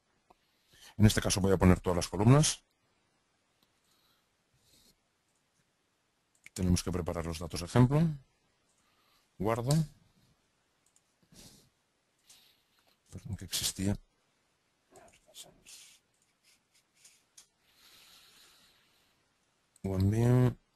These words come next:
New report. Y si vamos al layout, bueno, he seleccionado uno que existía. Vamos a volver a hacerlo.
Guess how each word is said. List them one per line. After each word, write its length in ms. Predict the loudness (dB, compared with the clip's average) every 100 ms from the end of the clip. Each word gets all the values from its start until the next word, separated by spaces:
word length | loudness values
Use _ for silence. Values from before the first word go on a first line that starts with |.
| _ _ _ _ _ _ _ _ _ _ _ _ _ _ _ _ _ _ _ _ _ _ _ _ _ _ -8
New 240 | -4 -4
report. 440 | -4 -6 -2 -2 -2 -12 -14 -12 -12 -14 -14 -16 -18 -18 -20 -20 -20 _ _ _ -20 -12
Y 80 | -6
si 100 | -4
vamos 280 | 2 2 2
al 100 | -2
layout, 500 | -2 -4 -4 -12 -20 _ _ _ -20 -20 -20 _ _ _ -6
bueno, 260 | -4 -4 -10 _ _ _ _ _ _ _ _
he 60 | -8
seleccionado 500 | -8 -4 0 2 2
uno 180 | 2 0
que 60 |
existía. 560 | -4 -6 -8 -8 -14 -16 -18 _ _ _ _ -18
Vamos 280 | -8 -6
a 20 | -6
volver 260 | -10 -12
a 40 | -14
hacerlo. 360 | -20 -20 -20